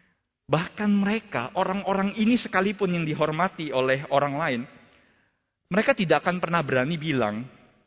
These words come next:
bahwa hidup adalah Kristus, bahwa hidup adalah demi Kristus." Ketika mereka pergi ke pabrik mereka,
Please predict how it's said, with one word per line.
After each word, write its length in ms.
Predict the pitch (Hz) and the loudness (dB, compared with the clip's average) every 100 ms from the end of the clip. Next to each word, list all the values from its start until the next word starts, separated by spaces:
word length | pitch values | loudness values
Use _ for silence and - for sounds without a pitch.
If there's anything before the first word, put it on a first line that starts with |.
| _ _ - | _ _ 0
bahwa 300 | 131 131 127 | 2 4 0
hidup 380 | - 160 175 - | -2 -4 -4 -2
adalah 320 | 135 123 127 | -2 -2 -4
Kristus, 400 | 127 120 - 110 - | -8 -10 -12 -18 -10
bahwa 160 | 131 143 | 0 0
hidup 300 | 131 170 190 | 0 0 0
adalah 260 | 143 135 131 | 0 0 0
demi 300 | 123 131 135 | 0 -2 -4
Kristus." 400 | - 123 - - - _ _ _ _ _ _ - | -6 -10 -12 -20 -20 _ _ _ _ _ _ -6
Ketika 280 | 170 208 214 | -2 2 2
mereka 240 | 202 196 | 2 -2
pergi 320 | 190 180 190 | -2 -2 -2
ke 80 | 175 | -4
pabrik 400 | - 139 139 147 | 0 0 0 -4
mereka, 480 | 143 123 - 135 170 | -2 -4 -2 -6 -6